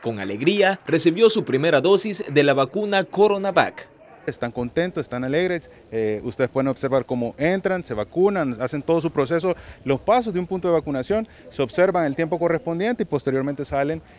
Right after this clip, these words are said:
Speaker 2: y ya se dirigen otra vez hacia, hacia su área en el, en el Centro de Atención a Adultos Mayores.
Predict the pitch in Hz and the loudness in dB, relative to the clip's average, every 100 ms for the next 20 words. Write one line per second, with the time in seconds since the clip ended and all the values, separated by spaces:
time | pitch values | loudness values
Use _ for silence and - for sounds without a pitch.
0 | - 131 123 131 131 139 123 120 127 120 | -10 0 4 4 0 0 0 0 -4 -4
1 | 120 120 123 117 107 113 110 110 123 117 | -2 0 -2 -4 -4 -4 -4 -4 -4 -2
2 | 113 120 113 107 107 113 110 123 120 113 | 0 0 -2 -4 -6 -6 -4 -2 -2 -2
3 | 117 104 117 110 101 107 104 98 | -4 -8 -6 -6 -8 -10 -8 -10